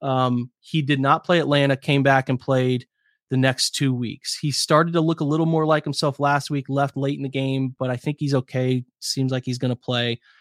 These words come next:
Ward, concussion, seems like he is not going to play based on still being in protocol. I know he could get out and play, but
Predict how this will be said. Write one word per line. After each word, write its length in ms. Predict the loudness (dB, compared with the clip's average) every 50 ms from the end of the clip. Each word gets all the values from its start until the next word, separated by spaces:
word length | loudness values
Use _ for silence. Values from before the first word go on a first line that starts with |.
| _ _ _
Ward, 360 | 0 2 4 4 4 4 2 0
concussion, 680 | 0 0 2 2 2 2 2 2 2 2 2 0 -2 -4 _ -10
seems 260 | -4 -2 -2 0 0
like 120 | -2 -4
he 240 | -4 -4 0 0 2
is 160 | 2 2 2
not 360 | 0 0 2 2 0 0 -2
going 240 | -2 0 0 0 0
to 60 | -2
play 320 | -2 -2 -2 0 0 -2 -2
based 260 | -2 -4 -4 -4 -4
on 80 | -4 -4
still 260 | -4 -2 -2 -2 -2
being 160 | -2 -2 -2
in 100 | -2 -4
protocol. 480 | -4 -4 -4 -4 -4 -6 -6 -4 -2 -2
I 60 | 0
know 120 | 0 -2
he 80 | -4 -4
could 180 | -6 -8 -6
get 100 | -4 -2
out 140 | -2 -2 -2
and 100 | -4 -6
play, 260 | -6 -4 -2 -2 -2
but 220 | -2 -4 -4 -6